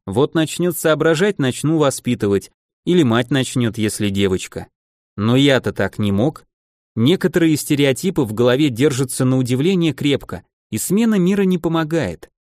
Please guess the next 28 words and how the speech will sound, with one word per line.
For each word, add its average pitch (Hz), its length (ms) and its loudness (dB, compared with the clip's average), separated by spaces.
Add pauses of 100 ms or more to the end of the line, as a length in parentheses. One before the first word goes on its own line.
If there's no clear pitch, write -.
(380)
Лима 143 340 2
меня 151 300 2
не 147 120 0
понимала, 139 580 0
но 117 180 0
относилась 196 720 -2
как 180 220 -2
к - 100 -8
мужней 143 340 0
воле. 95 420 -2 (600)
Куда 190 240 2
более 214 320 2
сильно 220 360 0
ее, 151 360 2
как 143 200 -2
я 143 140 2
стал 135 260 0
замечать, 127 720 -2
раздражали 127 680 2
моменты 131 440 0
общения 147 640 0 (160)
со 127 200 0
старшей 143 500 0
супругой, 131 640 0 (440)
привилегированное 139 920 2
положение, 135 840 0 (140)
непонятные 123 680 0
поручения, 139 800 -2